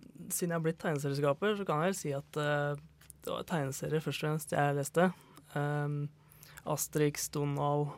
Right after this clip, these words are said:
sånne ting. Jeg leste vel noe bøker. En liksom som jeg husker er, eh, Gummitarsan.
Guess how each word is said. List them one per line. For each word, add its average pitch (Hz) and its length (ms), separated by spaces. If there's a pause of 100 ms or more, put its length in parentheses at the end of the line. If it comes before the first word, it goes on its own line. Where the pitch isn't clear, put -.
(120)
sånne 143 160
ting. 214 180 (1200)
Jeg - 160
leste 170 240
vel 220 80
noe 170 340
bøker. 143 400
En 180 460
liksom 175 260
som 180 140
jeg 185 240
husker - 560
er, 147 420
eh, 151 540
Gummitarsan. 147 720